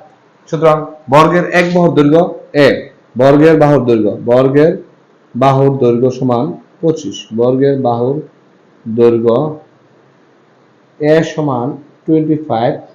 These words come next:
মিটার। তাহলে কর্ণের সূত্র আছে, দেখো তো, রুট টু এ, এই যে করে ফেলছিলাম আগে, এখানে আমি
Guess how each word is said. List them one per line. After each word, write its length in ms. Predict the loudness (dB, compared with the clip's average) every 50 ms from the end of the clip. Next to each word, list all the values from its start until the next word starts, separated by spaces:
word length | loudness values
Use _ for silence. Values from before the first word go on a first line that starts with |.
| _ _ -12
মিটার। 300 | -12 -10 -10 -12 -14 -16 -16 _ _ _ _ _ _ _ _ _ _ _ _ _ -6
তাহলে 140 | -4 -4 -4 -2 0
কর্ণের 320 | 0 2 2 2 0 -2 -4
সূত্র 180 | -6 -10 -4 -2 -2 -2
আছে, 120 | 0 -2 -4 -2 -2
দেখো 160 | -2 -2 -4 -6
তো, 80 | -6 -8 -8 -8 -14 _ -8 -4
রুট 140 | -4 -4 -4 -4
টু 60 | -4 -2 -2 -2
এ, 20 | -2 -2 -4
এই 60 | -4 -4
যে 60 | -4 -2 0
করে 160 | 0 2 2 0
ফেলছিলাম 320 | -2 -6 -6 -6 -6 -4 -2 -2
আগে, 120 | -4 -4 -6 -8
এখানে 200 | -6 -8 -8 -8 -8 -10 -14 -20 _ _ -10
আমি 100 | -10